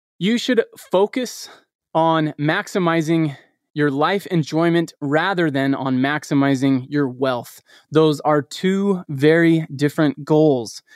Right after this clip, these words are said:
Money is just a means to an end. Having money helps you to achieve the most important goal of enjoying your life. But trying to maximize money actually gets in the way of achieving the more important goal."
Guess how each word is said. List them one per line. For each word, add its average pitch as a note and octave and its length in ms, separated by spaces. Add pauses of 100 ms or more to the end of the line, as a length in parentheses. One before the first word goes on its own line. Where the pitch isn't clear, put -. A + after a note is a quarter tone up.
(160)
Money E3+ 460
is D#3 260
just - 320
a D#3 80
means D#3+ 500
to E3 200
an C#3 180
end. D#3 460 (720)
Having F3+ 360
money F#3 280
helps D#3 340
you E3+ 260
to - 160
achieve E3 400
the D3 80
most D#3+ 300
important D#3 380
goal E3+ 420 (420)
of D3+ 100
enjoying C#3+ 460
your C3+ 140
life. B2 420 (420)
But - 140
trying F#3 300
to D#3 80
maximize E3+ 520
money D#3 360 (380)
actually C#3+ 640 (100)
gets D3+ 240
in C#3 80
the B2 80
way C3 500 (180)
of B2+ 120
achieving B2 560 (520)
the D3 100
more C3+ 200
important B2 400
goal." A#2+ 280